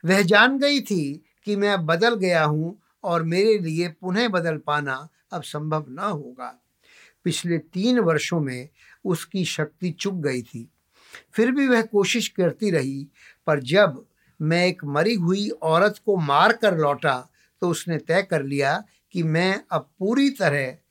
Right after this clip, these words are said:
स्त्री विरोधी हो गया हूँ। लड़ने का मादा उसमें बचा नहीं था, इसलिए मैंने उसे एक ही बार में मार गिराया। यही मेरी कहानी है हुजूर।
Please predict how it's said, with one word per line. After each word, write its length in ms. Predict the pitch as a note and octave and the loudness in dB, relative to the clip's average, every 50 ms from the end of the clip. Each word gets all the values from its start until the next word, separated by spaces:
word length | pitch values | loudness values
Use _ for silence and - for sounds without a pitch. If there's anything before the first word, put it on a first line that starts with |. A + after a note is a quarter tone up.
| _ _ _ - A3+ | _ _ _ -8 -6
स्त्री 360 | F#3+ - - - G3 F#3+ F#3 | -6 -6 -6 -8 -6 -4 -4
विरोधी 440 | D3 C#3 C3+ C3+ C3 B2+ A#2+ C#3+ E3+ | -2 -2 -2 -4 -4 -6 -4 -4 -4
हो 220 | D3+ - D3+ D3 | -4 -4 -4 -6
गया 240 | C3 B2+ B2 C3 C3 | -4 -4 -6 -6 -6
हूँ। 380 | B2 A#2 A#2+ B2 B2 - - _ _ _ _ _ - _ _ _ _ _ - | -6 -8 -10 -10 -10 -12 -14 _ _ _ _ _ -20 _ _ _ _ _ -4
लड़ने 380 | D#3 D3+ D#3 E3 F3 F#3 G3+ G3 | 0 2 2 2 2 2 0 0
का 140 | F#3 F3+ D3+ | 0 -2 -2
मादा 600 | C3+ B2 B2 B2+ B2+ C3+ E3 E3 C3+ B2 - _ _ _ _ - | -2 -2 -6 -6 -4 0 0 0 0 0 -4 _ _ _ _ -10
उसमें 380 | A#3 D#3 - - D#3 D#3 C#3+ A#2 | -10 -8 -8 -6 -6 -6 -4 -4
बचा 300 | B2 C3 - F#3 F3+ E3+ | -6 -6 -2 0 0 0
नहीं 260 | C#3+ B2 A#2+ C#3 D#3+ | 0 -4 -6 -6 -6
था, 360 | D3+ - A#2+ A#2 A2+ - - _ _ - - _ _ - | -6 -8 -10 -10 -10 -14 -20 _ _ -20 -20 _ _ -8
इसलिए 420 | G3+ D#3 - - G3 F#3 E3 D3 | -8 -8 -6 -6 -4 -4 -4 -2
मैंने 520 | B2+ B2+ C#3+ D3 D3+ C#3+ C3 B2+ C3+ D#3 - _ _ _ _ _ _ - | -2 -4 -4 -2 -2 -4 -4 -8 -10 -14 -20 _ _ _ _ _ _ -8
उसे 480 | - F#3 D#3 - - C#3+ C3 B2+ C3 - _ _ _ _ _ _ _ _ - | -4 -4 -4 -4 -4 -4 -4 -4 -6 -8 _ _ _ _ _ _ _ _ -8
एक 280 | C4+ C4+ C4 C4 B3+ - | -4 -2 -2 -2 -2 -2
ही 120 | - E3+ D#3+ | -4 -6 -4
बार 300 | C3 B2+ B2 B2 A#2+ A2+ | -2 -2 -2 -2 -4 -6
में 240 | A2 A2+ A2+ B2 D3+ _ _ - - | -10 -14 -14 -14 -18 _ _ -10 -6
मार 240 | D3+ C3+ B2 A2 | -4 -4 -4 -4
गिराया। 460 | G2 F#2+ A2+ G#2+ A2 A2 - - G#2 - _ _ _ _ _ _ _ _ _ _ _ _ _ _ _ _ _ _ _ _ - - | -8 -12 -12 -12 -12 -12 -14 -18 -20 -20 _ _ _ _ _ _ _ _ _ _ _ _ _ _ _ _ _ _ _ _ -10 -6
यही 320 | D3 D#3+ E3 C#3 D#3+ E3 | -2 -2 0 0 0 -2
मेरी 240 | C3 B2+ B2 B2 B2 | -2 -4 -8 -10 -12
कहानी 460 | - - A#2 G2+ A2+ A2+ A#2 C3+ C3 | -12 -14 -14 -12 -12 -12 -12 -10 -10
है 80 | C3 B2 | -10 -8
हुजूर। 480 | A2+ B2 A#2 B2+ C3+ C#3+ D3 D#3+ F3+ | -10 -10 -8 -6 -6 -6 -6 -8 -12